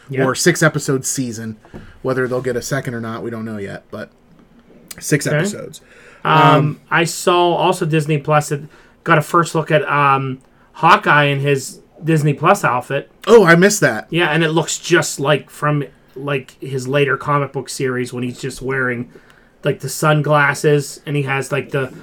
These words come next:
Speaker 1: purple outfit with the yellow arrowhead kinda on his costume. It looks just like that.
Speaker 2: Cool.
Speaker 1: It's very cool looking. His face is all fucked up in the image that I saw. He got, like, cuts all over his face,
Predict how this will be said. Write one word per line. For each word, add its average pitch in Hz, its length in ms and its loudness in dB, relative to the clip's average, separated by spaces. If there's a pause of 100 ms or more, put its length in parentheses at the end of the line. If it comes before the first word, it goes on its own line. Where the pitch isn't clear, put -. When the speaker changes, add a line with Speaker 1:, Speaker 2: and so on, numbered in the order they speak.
(140)
Speaker 1:
purple 160 380 4
outfit 151 520 4
with 143 140 -4
the 135 80 -6
yellow 143 580 4
arrowhead 147 600 4
kinda 151 260 2
on 151 200 2
his 151 100 -2
costume. 156 680 -2 (340)
It 151 80 2
looks 175 260 2
just 165 280 0
like 131 260 -2
that. 90 280 -12
Speaker 2:
Cool. 277 280 4 (180)
Speaker 1:
It's 143 220 -8
very 135 560 0
cool 127 280 -4
looking. 110 380 -12 (240)
His 214 240 8
face 247 460 2
is 160 80 0
all 180 180 6
fucked 185 420 0
up 190 220 4
in 151 60 0
the 156 140 2
image 170 200 2
that 147 100 2
I 143 40 0
saw. 135 180 -4
He 143 60 -2
got, 139 220 -2
like, 135 200 -4
cuts 156 320 -2
all 170 160 0
over 185 260 2
his 185 140 -2
face, 196 380 0